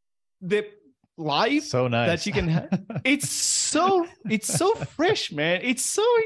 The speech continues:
Speaker 1: incredibly refreshing to
Speaker 2: Like,
Speaker 1: not
Speaker 2: what do you
Speaker 1: have
Speaker 2: mean?
Speaker 1: to
Speaker 2: You just wanna talk about the fish you caught today and the bread you made and the dinner you're having later and not, like,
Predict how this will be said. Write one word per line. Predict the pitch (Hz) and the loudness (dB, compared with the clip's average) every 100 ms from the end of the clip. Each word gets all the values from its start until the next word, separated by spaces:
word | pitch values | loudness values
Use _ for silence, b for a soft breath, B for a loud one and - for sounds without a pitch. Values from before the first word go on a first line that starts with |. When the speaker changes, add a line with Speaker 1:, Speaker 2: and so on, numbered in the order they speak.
| 427 | -2
Speaker 1:
incredibly | - - - 262 339 330 330 294 | -16 -18 -8 -2 0 0 0 0
refreshing | 269 233 - 202 214 143 120 123 | 0 -4 -2 -2 -2 -2 -2 -4
to | 131 147 143 | -2 0 2
Speaker 2:
Like, | 160 151 | 2 2
Speaker 1:
not | |
Speaker 2:
what | 185 | 2
do | 190 | 2
you | |
Speaker 1:
have | 156 180 | 2 0
Speaker 2:
mean? | 165 147 | -2 0
Speaker 1:
to | |
Speaker 2:
You | 160 | 0
just | 170 175 165 | 0 -2 0
wanna | 156 156 | 2 2
talk | 160 151 143 | 0 0 0
about | 139 120 | -2 -4
the | 110 | -4
fish | 151 156 | -2 -2
you | 160 | -2
caught | 147 151 147 | 0 0 0
today | 147 139 139 | 0 2 2
and | 135 | 2
the | 110 | 0
bread | 131 143 139 | 0 0 -2
you | 135 | -2
made | 135 135 135 | 0 2 2
and | 135 120 | 0 -2
the | 113 | -2
dinner | 135 165 | -2 0
you're | 160 | 2
having | 151 156 151 | 2 0 0
later | 151 165 160 | 0 2 2
and | 127 | 0
not, | 127 135 139 - - | 0 2 0 -4 -6
like, | 135 127 120 | 0 0 -2